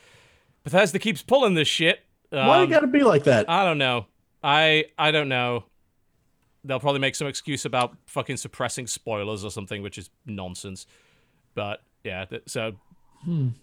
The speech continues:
Speaker 1: I mean, there's no reason to think that that game's gonna suck, but obviously watch out for games that limit review copies.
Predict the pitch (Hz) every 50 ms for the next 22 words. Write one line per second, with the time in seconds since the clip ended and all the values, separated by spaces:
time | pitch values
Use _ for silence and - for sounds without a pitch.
0 | _ 170 156 156 143 160 180 170 156 156 147 120 131 117 123 117 113 110 - -
1 | - 131 120 113 113 110 110 110 - _ - 123 113 107 - 110 98 95 - -
2 | - 123 101 92 - - _ 113 101 107 - _ _ 131 113 107 113 - 117 101
3 | 98 104 - - 120 101 101 95 - 107 92 104 101 101 101 95 - - 104 -
4 | 107 101 101 107 104 104 107 113 113 110 107 98 104 110 110 - - 113 110 -
5 | 117 120 117 110 - - - -